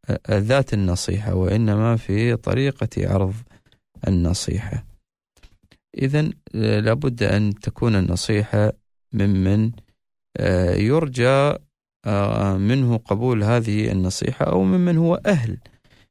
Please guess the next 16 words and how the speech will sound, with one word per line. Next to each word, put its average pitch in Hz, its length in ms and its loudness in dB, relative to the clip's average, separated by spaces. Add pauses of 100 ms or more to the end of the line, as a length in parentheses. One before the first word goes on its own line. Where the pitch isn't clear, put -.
(180)
لكي 123 680 -2
ينصح. 101 760 -2 (600)
أما 123 360 2
أن، 107 180 0 (680)
آه، - 960 -4 (260)
تكون 117 340 0
نصيحة 104 460 0
على، 95 420 2 (680)
آه، - 1000 -2 (180)
على 98 260 2
مصراعيها 98 640 0
بدون 104 320 0
أن 90 160 0
تنضبط 95 520 -2
بالضوابط 95 540 -2
الشرعية، 110 640 -2